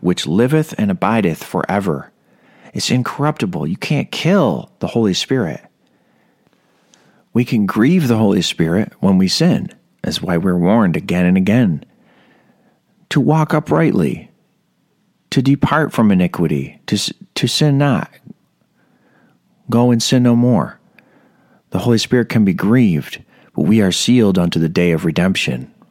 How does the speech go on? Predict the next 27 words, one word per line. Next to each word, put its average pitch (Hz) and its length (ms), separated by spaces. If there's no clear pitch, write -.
Praise 85 280
God. 82 440
And 104 120
by 110 160
the 104 100
way, 110 200
there 104 160
would 101 260
be 101 180
no 107 380
reason 95 760
for 98 240
the 92 120
Lord 92 640
to - 120
chasten 87 800
his - 200
children 87 600
if 95 200
it - 160
were 95 100
not 92 240
possible 92 480
for 85 240
us 87 160
to 85 80
sin 82 460